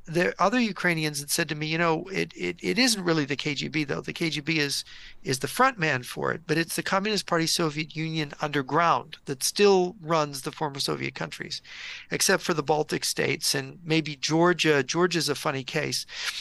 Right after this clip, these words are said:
And then, so in Ukraine, so they were still controlling Ukraine. And by the way, the statues, you know, supposedly communism had fallen in,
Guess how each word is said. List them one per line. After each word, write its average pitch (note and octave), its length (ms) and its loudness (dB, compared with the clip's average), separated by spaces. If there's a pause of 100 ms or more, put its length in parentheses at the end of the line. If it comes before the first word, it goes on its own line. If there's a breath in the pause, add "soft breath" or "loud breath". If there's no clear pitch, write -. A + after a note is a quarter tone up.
(240 loud breath)
And E3+ 160 0
then, F#3+ 220 4
so F#3+ 200 4
in E3+ 100 4
Ukraine, A3 420 2
so G#3 140 4
they G3 140 4
were F#3 120 4
still C4+ 600 2
controlling F3+ 480 0
Ukraine. D3 560 -2 (920 loud breath)
And F#3 280 2
by A3+ 160 6
the A3 80 4
way, G#3+ 200 8
the E3 120 2
statues, A3 560 2
you F#3+ 80 -2
know, E3 100 2
supposedly G3+ 680 4
communism E3 540 -2
had D3 100 -4
fallen D#3 380 2
in, C#3 260 -6